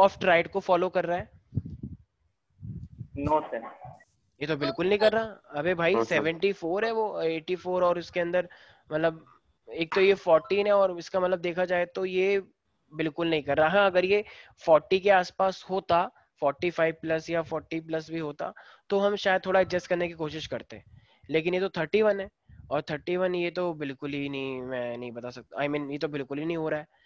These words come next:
Speaker 1: तो अगर ये बिल्कुल ही नहीं हो रहा है तो इसका मतलब ये रूल यहाँ पे आके फेल हो गया। तो लोगों ने बोला, "क्या हुआ भाई साहब, कहाँ गया आपका वो रूल जो आपने बताया था कि पहला और ये लास्ट वाला मिलके अगर एवरेज बन जाता है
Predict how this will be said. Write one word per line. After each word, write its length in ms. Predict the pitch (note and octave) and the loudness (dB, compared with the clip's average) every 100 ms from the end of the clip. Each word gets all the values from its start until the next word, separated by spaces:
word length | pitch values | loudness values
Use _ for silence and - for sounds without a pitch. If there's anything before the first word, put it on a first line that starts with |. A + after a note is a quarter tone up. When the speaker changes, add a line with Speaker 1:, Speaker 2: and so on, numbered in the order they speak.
| _ _ - | _ _ -4
Speaker 1:
तो 60 | E3+ | 0
अगर 140 | F3 | 0
ये 60 | F3 | 0
बिल्कुल 340 | D#3+ D3 F3+ | -2 -4 -2
ही 80 | F3+ | 0
नहीं 200 | F#3 F3+ | 0 0
हो 80 | F3 | 0
रहा 80 | F3 | -2
है 60 | |
तो 100 | F3+ | -2
इसका 300 | F3 - F#3+ | -6 -2 0
मतलब 460 | F#3 F3+ G#3+ C4 _ _ _ _ _ C#3+ | 0 -2 -2 -2 _ _ _ _ _ -4
ये 400 | D#3+ E3 F3+ F3+ | 2 6 6 4
रूल 340 | E3 E3 F3+ | 0 -2 -2
यहाँ 340 | E3+ D#3 D3 - | -2 -2 -2 0
पे 60 | E3 | 0
आके 280 | C#3+ - F#3 | 0 -2 -4
फेल 320 | - C#3+ C3+ | -2 -4 -2
हो 80 | A2+ | -6
गया। 220 | G#2+ G#2+ - _ _ _ _ _ - | -10 -14 -16 _ _ _ _ _ -6
तो 60 | E3 | 0
लोगों 300 | D#3+ D3 E3 | 0 0 0
ने 100 | F3 | 0
बोला, 260 | D#3+ F#3 F#3+ | 0 -2 -2
"क्या 200 | F3+ E3+ | 0 0
हुआ 220 | F#3 A3 | 0 0
भाई 220 | A3+ A3+ | 0 -2
साहब, 320 | G#3+ F3+ B2 - - _ _ _ _ _ _ _ _ F#3 | 0 0 0 -6 -20 _ _ _ _ _ _ _ _ 2
कहाँ 200 | F#3 G#3+ | 2 4
गया 180 | A#3 | 4
आपका 220 | G#3 - G3 | 4 2 0
वो 140 | F#3 | 2
रूल 280 | F3+ G#3+ C#4+ | -2 -2 -2
जो 120 | B3 | 0
आपने 220 | F#3 F#3 F#3 | 0 0 -2
बताया 320 | F#3 F3+ F3+ | 0 0 0
था 160 | B3 - _ _ _ _ _ | -4 -12 _ _ _ _ _
कि 120 | E3 D#3+ | -6 -4
पहला 420 | E3 D3+ D#3 D#3+ | -2 -2 2 4
और 240 | D#3 D#3 D#3+ | 4 4 2
ये 140 | D#3+ | 0
लास्ट 300 | D#3+ D3 D#3+ | 2 0 0
वाला 200 | D#3+ D#3+ | 0 0
मिलके 280 | D#3+ D3 D#3+ | -2 -4 -4
अगर 180 | D#3 D#3 | 0 0
एवरेज 280 | C#3+ E3 | 0 -2
बन 160 | D3+ D#3 | -2 -2
जाता 280 | D#3 D3 D3+ | -2 0 -2
है 140 | D#3 | -4